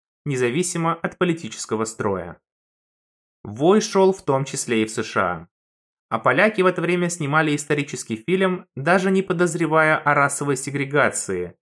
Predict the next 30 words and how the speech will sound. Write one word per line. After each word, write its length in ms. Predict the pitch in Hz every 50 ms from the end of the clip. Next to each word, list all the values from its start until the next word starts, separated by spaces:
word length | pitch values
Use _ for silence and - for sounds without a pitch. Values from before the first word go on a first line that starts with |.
| _ -
царившей 480 | - - 123 117 117 117 - - 143
в 40 | 127
американской 640 | 127 123 120 120 117 - 107 95 90 - - - 104
армии. 440 | 101 101 95 90 87 87 85 - _ _ _ _ _ _ _ _ _ _ _ _ _ _ _ _ _ -
Наверное, 420 | 135 147 175 214 220 202 202 196
полякам 420 | 190 185 185 196 190 - 185 180 175
просто 320 | 175 190 190 190 - 180
не 100 | 175 180
приходило 460 | 170 175 175 - 180 165 180 190 185
в 80 | 170 170
голову, 400 | 170 196 208 190 175 147 127 127
что 220 | - - - 139
рьяные 460 | 135 135 139 151 156 147 139 135 131
борцы 420 | 127 127 127 131 - - - 143 127
с 80 | -
нацизмом, 720 | - 123 113 110 - - 175 190 202 180 180 175 170 165 165
спасители 640 | - - _ - 160 - - 165 143 - - 117 107
Европы 680 | 107 107 107 113 139 170 190 185 - 180 180 175 175 - _ _ _ _ _
от 200 | - 165 165 -
ужасов 380 | 190 185 165 165 165 - 160 -
национал-социализма 1500 | 160 156 - - 175 170 160 160 160 151 147 151 156 147 - - 160 151 147 143 151 147 135 135 135 135 135 131 - _ _ _ _ _ -
и 100 | 165 165
лучшие 460 | 165 170 185 180 175 - - 156 143
друзья 480 | 143 143 147 147 147 147 147 143 131
всех 420 | 127 - - - 170 156 131 - -
евреев 520 | 127 120 120 123 131 131 117 110 110 - -
и 80 | - 131
всех 360 | - - - 123 110 107 -
негров 460 | - 127 123 120 107 107 104 101 -
мира 500 | 131 139 170 202 190 165 123 107 104 -